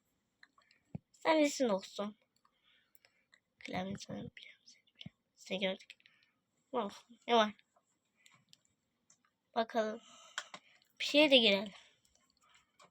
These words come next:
Ne var bakalım? Flamba var. Flambayı biliyorum.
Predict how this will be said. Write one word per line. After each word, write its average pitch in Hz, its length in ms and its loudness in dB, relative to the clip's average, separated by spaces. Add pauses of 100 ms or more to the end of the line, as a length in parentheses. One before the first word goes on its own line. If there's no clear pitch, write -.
(120)
Ne 285 180 6
var 226 180 10
bakalım? 240 760 8 (840)
Flamba 240 460 6
var. 190 400 0 (720)
Flambayı 190 340 -2
biliyorum. 180 340 -4